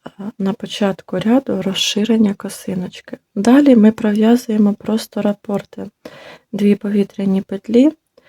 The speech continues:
і стовпчик з одним накидом у стовпчик попереднього ряду. Далі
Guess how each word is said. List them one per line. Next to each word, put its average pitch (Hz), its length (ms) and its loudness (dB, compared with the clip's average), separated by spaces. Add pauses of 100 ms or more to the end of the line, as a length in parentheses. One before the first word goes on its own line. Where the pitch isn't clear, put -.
(360)
і 240 280 0
стовпчик 208 640 -4
з 208 60 -6
одним 190 420 -2 (140)
накидом 208 760 -2 (200)
у 240 300 4 (100)
стовпчик - 960 -6
попереднього 202 1000 -2 (140)
ряду. 185 540 -6 (640)
Далі 202 520 0